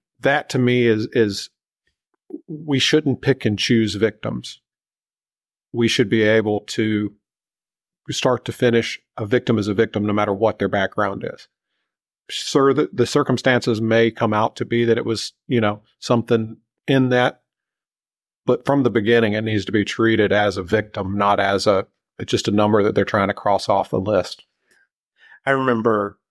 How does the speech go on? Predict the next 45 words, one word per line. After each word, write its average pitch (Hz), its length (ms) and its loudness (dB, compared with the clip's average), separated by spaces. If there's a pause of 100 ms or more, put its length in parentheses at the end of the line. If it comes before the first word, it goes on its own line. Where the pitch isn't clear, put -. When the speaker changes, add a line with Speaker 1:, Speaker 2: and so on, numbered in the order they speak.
(100)
Speaker 2:
I, 127 160 0 (240)
I 110 120 -8 (1000)
talked 131 300 -4
about 113 260 -4
my 107 220 -10 (120)
<clears throat> - 0 - (340)
mom 131 340 2
passing 113 420 -4
away 113 220 -2
in 107 120 -6
October, 104 880 -2 (320)
and 123 160 -2
someone 165 300 0
came 120 280 -2
to 113 120 -8
me 110 100 0
and 107 140 -2
they 101 80 -2
said, 101 400 -2 (240)
you 123 120 0
know, 101 140 -2
"There's 117 440 -2
the 107 340 -2 (200)
first - 400 -2
death 92 300 -2
that 98 120 -4
a 95 40 -4
person - 380 -8 (340)
has, - 200 -18 (520)
which 110 220 0
is 107 380 -2 (100)
when 135 180 0
they 123 100 2
physically 107 540 -2
die. 90 480 -4 (120)
And 104 140 -8
then 107 140 -4
the 98 80 -2
second 110 380 -2
death 101 280 -2
is 95 180 -8
what 101 120 -4
we 92 80 -14
forget - 340 -12
about." - 200 -20